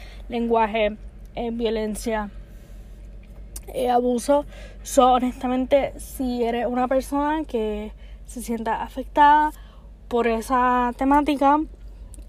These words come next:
eh, no quiero que lo veas y te afecte. So, honestamente,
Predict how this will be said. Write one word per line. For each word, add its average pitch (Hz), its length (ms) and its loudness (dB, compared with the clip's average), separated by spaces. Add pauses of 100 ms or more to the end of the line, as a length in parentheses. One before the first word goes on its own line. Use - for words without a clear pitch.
eh, 208 720 -6
no 240 960 0
quiero 254 240 2
que 269 80 0
lo 277 140 4
veas 269 260 2
y 285 80 -4
te 294 60 0
afecte. 302 480 -4
So, 233 380 -8 (420)
honestamente, 262 580 0